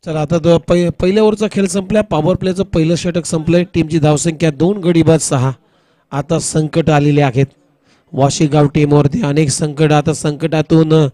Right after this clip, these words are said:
सावरावं लागेल, कारण, अ, पहिल्याच ओव्हरमध्ये दोन wicket गमावलेल्या आहेत. विजेंद्रची wicket पहिली गेली, त्यानंतर मात्र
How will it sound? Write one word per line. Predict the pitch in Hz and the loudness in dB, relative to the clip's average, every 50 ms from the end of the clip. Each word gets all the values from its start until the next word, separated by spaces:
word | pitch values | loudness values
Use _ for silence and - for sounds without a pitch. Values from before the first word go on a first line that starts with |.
| _ _ _ _ _ _ _ _ _ - | _ _ _ _ _ _ _ _ _ -8
सावरावं | - - - 143 143 147 160 175 180 180 170 160 | -4 0 0 2 4 4 4 4 4 2 2 2
लागेल, | 143 143 139 131 147 143 131 113 - _ _ _ _ _ _ _ _ _ _ _ _ _ _ - | 0 0 -2 -2 -2 -4 -4 -8 -14 _ _ _ _ _ _ _ _ _ _ _ _ _ _ -4
कारण, | - 143 151 156 156 156 156 | -2 0 2 2 2 2 2
अ, | 156 151 147 139 - _ | 2 2 0 -2 -2 _
पहिल्याच | 170 156 143 156 165 175 185 180 - - - _ | -2 0 0 0 0 0 0 0 -2 -6 -10 _
ओव्हरमध्ये | - 151 151 156 170 175 170 165 165 165 147 160 165 160 156 147 139 135 - _ _ _ _ _ _ _ _ _ _ _ | -4 -2 0 4 4 4 4 4 0 0 2 2 2 4 2 2 0 -4 -10 _ _ _ _ _ _ _ _ _ _ _
दोन | 143 123 147 196 220 | 0 2 4 4 4
wicket | 190 143 143 147 - 202 214 190 | 2 2 0 2 2 0 0 0
गमावलेल्या | 175 160 156 160 156 156 151 151 147 147 147 | 0 -2 0 2 2 2 4 4 4 2 2
आहेत. | 135 - 143 139 - _ _ _ | 0 0 -2 -4 -4 _ _ _
विजेंद्रची | 143 127 123 135 127 151 165 165 160 165 170 151 160 160 | -2 0 0 2 2 2 0 0 0 -2 -2 0 0 0
wicket | 156 160 - 175 170 - - | 0 0 0 -2 -4 -4 -2
पहिली | - 156 147 147 165 | -2 -2 0 0 0
गेली, | 156 143 160 160 170 165 165 - _ _ _ _ _ _ _ _ | 0 2 2 0 0 -2 -4 -8 _ _ _ _ _ _ _ _
त्यानंतर | - 151 147 160 156 143 165 156 | -6 -2 -2 -2 0 0 -2 0
मात्र | 147 151 151 - - 160 156 156 147 | 0 -2 -4 -2 0 0 2 2 0